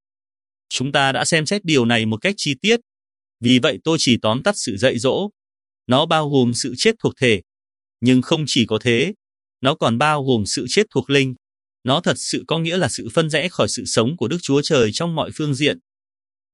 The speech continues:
Mối liên hệ với Đức Chúa Trời là điều đặc biệt nhất và vinh hiển nhất của con người trong sự sáng tạo nguyên thủy của mình. Ngay khi con người phạm tội,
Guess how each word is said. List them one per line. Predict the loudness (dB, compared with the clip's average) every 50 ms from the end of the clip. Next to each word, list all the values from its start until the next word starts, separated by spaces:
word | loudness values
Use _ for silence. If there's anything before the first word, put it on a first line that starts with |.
| _ _
Mối | 0 2 4 4
liên | 4 4 2 2
hệ | 2 0 0 2
với | 2 2
Đức | 2 0 0
Chúa | 0 0 0
Trời | 2 2 4 4 4 2
là | 2 0 0
điều | 0 0 0 0
đặc | 0 -2 -2
biệt | -2 -2 -2 0
nhất | 0 0 0 0 -2
và | -4 -6 -2
vinh | 0 2 2 4
hiển | 4 2 0 0
nhất | 0 -4 -4 -4
của | -6 -8 -6
con | -4 -4 -2 0 0
người | 0 0 -2
trong | -2 -4 -4 -4 -4
sự | -4 -6 -6 -6
sáng | -6 -4 -4 -4 -4 -4
tạo | -4 -4 -2
nguyên | -2 -2 -2 -2
thủy | -2 -4 -4 -4
của | -4 -4
mình. | -4 -2 -2 -2 -4 -6 -8 _ _ _ _ _ _ _ _ _ -2
Ngay | -2 -2
khi | 0 0 2 0 2
con | 2 0 0 2 2
người | 0 0 0
phạm | -2 -6 -8 -4 0
tội, | 2 2 2 2